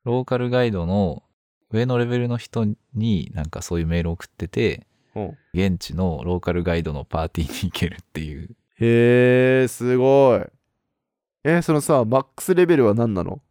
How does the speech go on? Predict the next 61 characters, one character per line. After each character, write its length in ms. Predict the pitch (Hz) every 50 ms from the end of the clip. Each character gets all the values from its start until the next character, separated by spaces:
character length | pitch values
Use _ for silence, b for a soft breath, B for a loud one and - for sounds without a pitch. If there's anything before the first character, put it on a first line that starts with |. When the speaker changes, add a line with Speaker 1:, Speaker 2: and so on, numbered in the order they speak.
| _ _ _ -
Speaker 2:
十 500 | 98 104 127 139 139 139 139 143 143 139
五 140 | 123 139 -
と 80 | 113
か 80 | 110 107
な 60 | 101
の？ 180 | - - - - _ _ _ _ _ _ _ _ _ _ _
Speaker 1:
い 140 | - 82 80
や、 100 | - - - - - - - - - _ _ -
ど 160 | 101 90 - -
こ 180 | - - 147 143
だ 180 | 139 139 135
ろ 380 | 127 135 - - - - - -
う。 280 | _ _ _ _ _ _ _ - - - _ _ _ _ _
あ 160 | - 98 101 123
ん、 140 | 143 147 - -
十 340 | - - 110 135 156 165
五 220 | 156 151 170 165 160
は 140 | 143 107 90
俺 240 | 85 87 92 87
見 140 | 87 98 104
た 100 | - 104
こ 80 | 82 80
と 100 | 78 71
な 140 | 73 76 69
い 60 | 67
な。 200 | 62 - - - _ _ _ _ _ _ _ _ -
Speaker 2:
あ、 60 | -
そ 100 | - -
れ 80 | 170 180
は 80 | 160
オ 80 | 170 196
ー 40 | 202
プ 140 | - - 110
ン 20 |
に 60 | 95 85
さ 100 | - 117
れ 80 | 110
て 80 | - 127
な 60 | 123
い 40 | 107
ん 40 | 101
だ。 100 | - _ _ _ _ _ _ _ _ _ _ _ _ _ _ -
Speaker 1:
い 40 |
や、 140 | 107 101 - _ _ -
見 140 | 110 107 113
れ 140 | 127 120 82
る 60 | 60
よ。 180 | 50 50 - -
そ 160 | - - 78
の 140 | 80 76 76
口 300 | - - - - - -
コ 120 | - 110
ミ 160 | 107 110 110
の 180 | 107 110 107 107
名 120 | 98 98
前 200 | 101 110 113 113
の 80 | 113 110
横 260 | 110 110 - - 110
に 360 | 107 104 98 82 69 - _ _ _ _ _ _ _ _ -
Speaker 2:
う 40 | 101
ん。 140 | 90 76